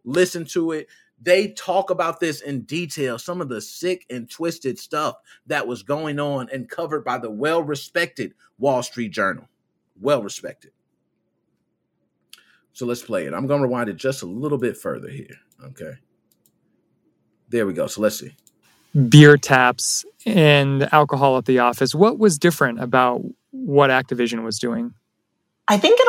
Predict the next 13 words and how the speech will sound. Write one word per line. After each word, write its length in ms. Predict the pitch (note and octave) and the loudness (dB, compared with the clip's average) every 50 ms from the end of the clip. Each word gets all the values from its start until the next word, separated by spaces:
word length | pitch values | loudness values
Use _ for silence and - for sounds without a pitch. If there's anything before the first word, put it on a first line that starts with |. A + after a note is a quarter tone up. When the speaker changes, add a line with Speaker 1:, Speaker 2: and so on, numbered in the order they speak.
| G4+ B3 | 4 4
Speaker 3:
a 40 | |
lot 240 | E3+ E3 E3 F3 F3 | 6 6 6 4 4
of 120 | F#3 D#3+ D#3+ | 2 -4 -4
tech 300 | - - E3+ - - - | -2 0 0 0 0 -4
companies 760 | - D3+ C3 B2 - C3+ B2 B2 B2 B2+ B2+ C3 C#3 C3+ - | -2 -2 -2 -2 -2 -2 -2 0 0 -2 -2 -2 -4 -4 2
that 220 | - D3+ D3+ - D#3 | 4 4 4 4 0
have 400 | - E3 D#3+ D3 C3+ A#2+ A2+ - | 0 0 0 0 0 -6 -6 -4
beer 340 | D3+ D3+ D#3 D#3 D#3+ E3 | -2 2 4 4 4 4
on 260 | B2+ D3 C#3+ C#3 C#3 C3+ | 4 2 0 0 0 -2
tap, 540 | - - - B2 B2+ C3+ D3+ E3+ - - - - - - - - - _ _ _ _ _ _ - | -6 0 2 4 4 4 4 2 0 -4 -14 -20 -20 -20 -20 -20 -20 _ _ _ _ _ _ 0
it's 240 | F#3 F3+ - - G3+ | 0 0 0 0 2
not 320 | G3+ A3 C4 C4+ - - | 4 4 4 4 2 0
abused 1080 | E3 C3+ A#2+ - - C3+ C3 B2+ B2+ C3 C#3 D3 E3 G3 G#3+ A#3+ B3+ C4+ D4 - - | -2 -2 -2 -6 -8 -6 -4 -2 -2 0 2 2 2 4 4 2 2 0 0 -4 -6